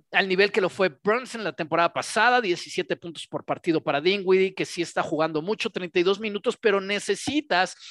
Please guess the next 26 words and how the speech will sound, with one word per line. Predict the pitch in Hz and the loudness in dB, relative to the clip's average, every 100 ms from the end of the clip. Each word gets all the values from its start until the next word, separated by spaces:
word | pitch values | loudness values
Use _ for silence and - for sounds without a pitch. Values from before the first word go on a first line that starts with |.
| - _ | -20 _
o | 175 | 0
necesita | 175 - - 220 - 214 | 0 -4 -6 -4 2 4
la | 180 | 4
rotación | 160 160 156 196 | 2 -2 -4 0
de | 196 | 0
los | 165 | 0
Mavs | 160 190 - - - - - _ - | 0 -2 -2 -14 -20 -20 -20 _ 0
ese | 262 277 - | 2 2 0
tercer | 220 208 180 233 233 | 0 -2 2 2 2
guardia | 190 208 214 214 214 | 6 8 8 6 0
que | - | 0
básicamente, | 190 269 277 233 208 202 208 208 | 0 0 0 -2 -2 -2 -4 -6
Itán, | 165 208 208 | -2 -2 -2
le | 196 180 | -2 0
baje | 190 208 - | 2 2 4
el | 208 160 | 2 0
minuto, | 160 190 - - | -6 -6 -6 0
los | 175 190 | 0 0
minutos | 190 170 165 190 | -2 -6 -4 -4
de | 143 | -2
juego | - 165 | 0 2
a | |
los | 160 - | 0 -2
otros | 175 170 160 | -6 -4 2
dos, | 247 247 | 2 2
porque | 202 170 185 143 | -2 2 2 2